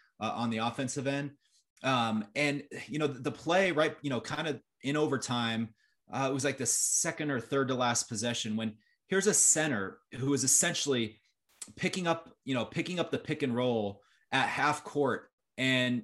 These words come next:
you know, the guard tries to thread a pass and, and he's just ripping guards at half court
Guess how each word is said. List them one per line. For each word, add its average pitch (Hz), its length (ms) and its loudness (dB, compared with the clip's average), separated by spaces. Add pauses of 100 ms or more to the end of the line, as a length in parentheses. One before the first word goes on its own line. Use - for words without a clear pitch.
you 131 100 -4
know, 123 120 0
the 120 80 -2
guard 135 260 2
tries 139 220 0
to 113 100 -8
thread 135 300 -2
a 104 40 -4
pass 120 480 0
and, 123 120 -2
and 127 200 -8
he's 156 200 -2
just 165 140 -2
ripping 170 360 -2
guards 135 380 4
at 117 80 -6
half 147 260 0
court 131 380 0